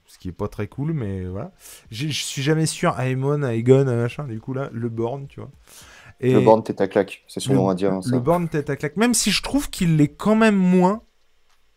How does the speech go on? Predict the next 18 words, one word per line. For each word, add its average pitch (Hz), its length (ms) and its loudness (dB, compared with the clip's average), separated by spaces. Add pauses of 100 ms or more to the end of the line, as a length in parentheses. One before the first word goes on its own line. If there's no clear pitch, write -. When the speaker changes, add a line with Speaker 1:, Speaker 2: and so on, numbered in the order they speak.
(200)
Speaker 1:
dans 160 180 0
cet 165 240 -2
épisode. 131 500 -2 (340)
C'est-à-dire 202 300 0
que 175 80 0
le 170 60 6
fait 247 200 0
qu'il 156 300 -8
ferme 247 360 -2
sa 175 200 2
bouche, 185 500 -2 (580)
eh 127 100 0
ben 147 140 2
toi, 247 460 4
ça - 200 -2
te - 80 -10
permet 202 280 0
d'imaginer, 185 760 0